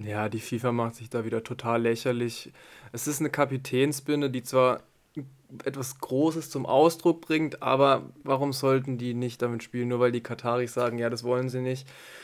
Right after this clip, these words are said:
Ich, die fifa macht sich da wieder komplett lächerlich. Auch das Interview von Gianni Infantino vor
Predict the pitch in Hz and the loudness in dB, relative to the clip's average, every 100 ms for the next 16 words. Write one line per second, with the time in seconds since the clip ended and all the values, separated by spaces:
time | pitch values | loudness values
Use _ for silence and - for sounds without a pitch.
0 | - - - - - - - - 160 165 | -20 -20 -20 -20 -14 -10 -8 -6 -8 -8
1 | 151 - - - - - - - - 151 | -4 -2 -2 -2 -6 -10 -14 -20 -10 -8
2 | 139 139 131 147 135 127 120 - - 117 | -6 -6 -4 -2 0 2 0 -2 -2 0
3 | 113 113 113 98 107 110 110 123 110 113 | 0 -2 -4 -6 -6 -4 -4 -2 -2 -2
4 | 113 117 - 120 127 113 113 - 107 - | -4 -4 -6 -4 -2 -2 -4 -6 -10 -8
5 | 107 107 104 - 107 - 107 113 113 104 | -6 -6 -8 -8 -10 -10 -8 -4 -6 -6
6 | 107 | -8